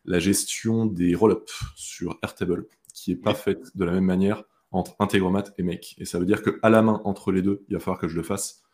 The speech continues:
Speaker 1: que je
Speaker 2: Ah,
Speaker 1: corrige
Speaker 2: d'accord.
Speaker 1: tout,
Speaker 2: Oui.
Speaker 1: sinon, sinon
Speaker 2: Aïe,
Speaker 1: tout va
Speaker 2: aïe, aïe.
Speaker 1: planter. Et, et je dois le faire pour, euh, une centaine de scénarios. Et je, je, enfin,
Speaker 2: Ouais.
Speaker 1: il y a, il y a, il y a des milliers de modules et c'est, c'est un temps énorme. Donc, euh, je,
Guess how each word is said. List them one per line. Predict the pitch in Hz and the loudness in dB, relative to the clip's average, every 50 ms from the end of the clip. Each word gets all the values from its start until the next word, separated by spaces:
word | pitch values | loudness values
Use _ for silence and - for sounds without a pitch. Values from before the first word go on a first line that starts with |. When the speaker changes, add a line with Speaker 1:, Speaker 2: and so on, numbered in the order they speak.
| _ _ _ _ _ _ _ | _ _ _ _ _ _ _
Speaker 1:
que | - - | -4 0
je | 95 | 0
Speaker 2:
Ah, | 98 92 | 2 6
Speaker 1:
corrige | - 131 110 120 117 117 - - | 6 6 6 6 2 0 -2 -2
Speaker 2:
d'accord. | - 120 131 | -4 -4 -4
Speaker 1:
tout, | 131 | -4
Speaker 2:
Oui. | 95 95 - | -6 -8 -8
Speaker 1:
sinon, | - - - - - 104 107 107 | -8 -12 -12 -6 -6 -6 -6 -6
sinon | - - - 104 107 117 | -10 -6 -2 -2 0 0
Speaker 2:
Aïe, | 92 90 | 0 0
Speaker 1:
tout | 95 | 0
va | 98 | -2
Speaker 2:
aïe, | |
aïe. | 87 | 0
Speaker 1:
planter. | - 98 98 - 135 135 - - _ _ _ _ _ _ _ _ | -2 -4 0 0 0 -2 -2 -10 _ _ _ _ _ _ _ _
Et, | - 87 - 90 | -4 -2 0 0
et | 82 | 0
je | 80 | 2
dois | 95 | 0
le | 87 - | 0 2
faire | 113 110 - | 0 -2 -2
pour, | - - 92 85 90 | -4 -6 -4 -2 -2
euh, | 85 87 | -2 0
une | 87 90 87 | 0 -2 -2
centaine | - 101 98 104 107 | -4 -6 -4 -2 -2
de | 104 104 | -2 -2
scénarios. | - - 104 107 113 127 139 139 143 - _ | -2 -4 -4 -2 -2 -2 -4 -6 -8 -14 _
Et | - 92 90 90 98 101 101 - | -12 -8 -8 -6 -6 -6 -6 -6
je, | - 90 85 | -8 -8 -10
je, | - - 80 80 - | -10 -12 -14 -18 -12
enfin, | - 85 78 73 - _ _ _ - - 90 | -10 -10 -10 -10 -12 _ _ _ -20 -10 -8
Speaker 2:
Ouais. | 82 78 - | -8 -8 -6
Speaker 1:
il | 80 | -4
y | 78 | -2
a, | 82 | 0
il | 85 | 2
y | 85 | 2
a, | - - | 4 6
il | |
y | 95 | 6
a | 92 | 6
des | 92 92 | 8 6
milliers | 95 101 104 107 110 107 | 6 6 8 6 6 6
de | 101 | 6
modules | 95 101 104 127 135 127 - - | 4 4 6 6 4 4 4 -2
et | - 87 82 82 80 82 - - - 98 - | -4 -4 -4 -4 -4 -6 -6 -8 -8 -8 -8
c'est, | - - - | -10 -10 -10
c'est | - - 78 | -10 -10 -10
un | 78 | -8
temps | - 82 85 | -6 -4 -2
énorme. | 95 110 110 101 90 78 - | 0 0 0 0 -2 -6 -8
Donc, | 82 80 - - | -12 -14 -12 -12
euh, | 80 80 78 78 78 | -12 -12 -12 -14 -14
je, | 78 | -18